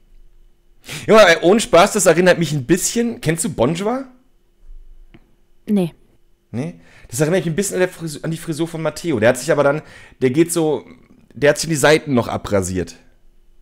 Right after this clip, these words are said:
Speaker 1: Aber der kann das halt tragen, der sieht halt gut aus, der Kerl, so, weißt du, der kann einfach alles tragen, so. Äh,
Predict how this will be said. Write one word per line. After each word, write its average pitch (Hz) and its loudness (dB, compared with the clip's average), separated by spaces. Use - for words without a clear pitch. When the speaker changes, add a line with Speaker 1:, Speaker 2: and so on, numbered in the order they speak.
Speaker 1:
Aber 135 2
der 160 6
kann 160 -2
das 156 -2
halt 151 2
tragen, 160 6
der 110 2
sieht 117 0
halt 110 0
gut 123 2
aus, 127 2
der 95 -6
Kerl, 82 -6
so, 82 -12
weißt 85 -6
du, 104 -6
der 107 0
kann 110 -4
einfach 110 -2
alles 120 -2
tragen, 95 -2
so. 85 -12
Äh, 113 0